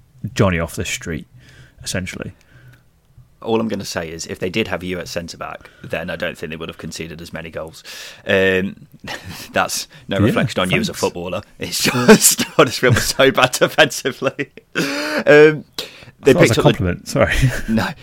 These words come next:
Speaker 2: they picked up the ju-, joint fewest points in twenty twenty-one. They had the fewest wins as well.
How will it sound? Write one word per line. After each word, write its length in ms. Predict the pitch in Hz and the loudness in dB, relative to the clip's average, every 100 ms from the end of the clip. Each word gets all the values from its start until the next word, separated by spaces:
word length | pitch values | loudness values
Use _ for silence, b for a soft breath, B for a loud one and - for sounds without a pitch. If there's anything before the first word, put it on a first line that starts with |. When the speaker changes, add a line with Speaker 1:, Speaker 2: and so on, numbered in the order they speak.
| B | B
Speaker 2:
they 100 | - | 0
picked 220 | 143 - | 2 0
up 80 | 127 | -2
the 100 | 101 | -2
ju-, 340 | 87 113 107 - | -2 0 -2 -4
joint 320 | 92 113 117 | -2 0 0
fewest 420 | - - 101 - - | -4 -4 -2 -2 -2
points 380 | 101 87 - - | -2 -2 -6 -12
in 80 | 87 | -12
twenty 300 | - 90 - | -8 -10 -10
twenty-one. 640 | - 87 - 80 80 92 _ _ _ | -10 -10 -10 -6 -6 -8 _ _ _
They 80 | 104 | -10
had 160 | 104 - | -8 -10
the 60 | |
fewest 460 | - - 107 95 - | -14 -4 -2 -2 -6
wins 540 | 92 90 80 82 - - | -6 -6 -6 -12 -14 -12
as 180 | 90 85 | -10 -6
well. 320 | 90 85 82 | -6 -6 -8